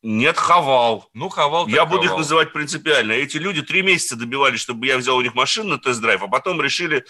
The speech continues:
Speaker 1: что я сказал, что да, давайте, хорошо, я возьму у вас машину на тест-драйв, а потом они исчезли. Значит, э, Джили плюс пятьдесят четыре процента у нас показал, собственно говоря, Черри. Вот эта вишенка тоже плюс пятьдесят процентов.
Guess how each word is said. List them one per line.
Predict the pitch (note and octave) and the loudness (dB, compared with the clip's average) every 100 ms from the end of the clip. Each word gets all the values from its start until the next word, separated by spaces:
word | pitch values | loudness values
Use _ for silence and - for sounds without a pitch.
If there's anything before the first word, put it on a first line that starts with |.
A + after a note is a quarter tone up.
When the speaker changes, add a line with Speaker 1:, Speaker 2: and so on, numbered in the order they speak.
| - | -14
Speaker 1:
что | - C3 C3 | -10 -6 -2
я | C#3+ C#3+ | -2 0
сказал, | C3+ C#3+ C#3 | -2 -2 -2
что | C#3 | -2
да, | B2+ D3+ C3+ | 0 2 2
давайте, | A#2 C3+ C#3 A2 - | 2 2 2 0 -6
хорошо, | A2+ B2+ - B2+ | -4 -4 -2 -2
я | A2+ | 0
возьму | A2+ A#2 | -2 -2
у | A#2 | -4
вас | A2+ | -4
машину | A#2 C3 A#2+ | -6 -6 -8
на | |
тест-драйв, | A#2+ C#3+ G#3 E3 | -10 -2 -2 0
а | |
потом | A#2+ C3 D3+ | -4 -4 -4
они | C#3 | -2
исчезли. | B2+ - A2+ D#2 B1+ - - - - - | -2 -2 0 -2 -8 -20 -20 -20 -20 -10
Значит, | G#2+ A#2 A#2 - | -4 -2 -2 -2
э, | B2 A#2 - _ _ - | 0 0 -2 _ _ -8
Джили | G2+ - F#3+ G#3+ F3 F#3 F#3+ - | -2 2 2 2 4 2 0 -6
плюс | C#3+ D#3 D#3 | -4 -2 -2
пятьдесят | D#3 C#3+ D3+ D3+ C#3+ | -6 -4 0 -2 0
четыре | - C3 D3 C3 | -4 -4 -4 -2
процента | C3+ C3 - C3 B2 | 0 0 0 -2 -2
у | B2 | -4
нас | B2 | -4
показал, | - A#2 A#2+ A2+ A2+ | -6 -4 -2 0 -2
собственно | - G#2+ A2 | -4 -10 -8
говоря, | G2 | -8
Черри. | - - B2 A2 G#2+ G#2 F#2+ D2 - _ _ _ | -2 0 2 4 4 2 2 -2 -6 _ _ _
Вот | F#2+ A#2+ | -4 -2
эта | A#2+ | -2
вишенка | A#2+ B2+ A#2+ A2 G2 G2+ | -2 -2 -2 -4 -4 -4
тоже | B2 A#2+ A2+ | -2 -2 -4
плюс | A2+ G#2+ | -6 -6
пятьдесят | A#2 G#2+ A2 F#2+ | -4 -2 -2 -2
процентов. | G#2 G#2 A2+ F#2 | -4 -4 -4 -6